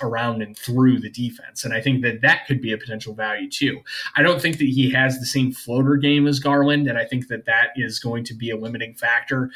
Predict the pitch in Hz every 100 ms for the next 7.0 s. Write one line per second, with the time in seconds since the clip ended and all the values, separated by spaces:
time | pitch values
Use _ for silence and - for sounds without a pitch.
0 | - - - 135 131 139 131 117 120 127
1 | 127 117 - 117 123 131 139 143 135 131
2 | 160 170 180 175 160 139 135 135 127 -
3 | - 127 127 - 127 120 113 - - 185
4 | 185 147 123 113 - 120 117 113 117 117
5 | 117 123 127 123 - - - - - 220
6 | - 202 143 131 143 127 - 131 123 -